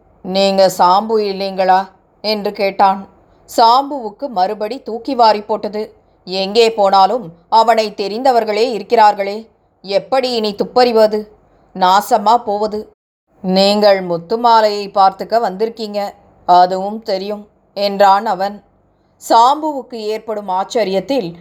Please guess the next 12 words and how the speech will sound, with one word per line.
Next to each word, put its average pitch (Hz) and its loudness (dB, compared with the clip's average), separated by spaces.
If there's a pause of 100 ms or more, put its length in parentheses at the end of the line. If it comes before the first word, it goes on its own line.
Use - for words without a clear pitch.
(120)
மூச்சே 220 2
போய்விடும் 220 0
போல் 214 -2
இருந்தது. 214 -2 (420)
"ம்" 226 -4 (280)
என்றான். 208 2 (720)
"இதெல்லாம் 190 2
கண்டுபிடிப்பதில் 196 -4 (180)
எனக்கு 190 2
ஒன்றும் 185 -2 (100)
சிரமமே 202 2
இல்லை, 208 -4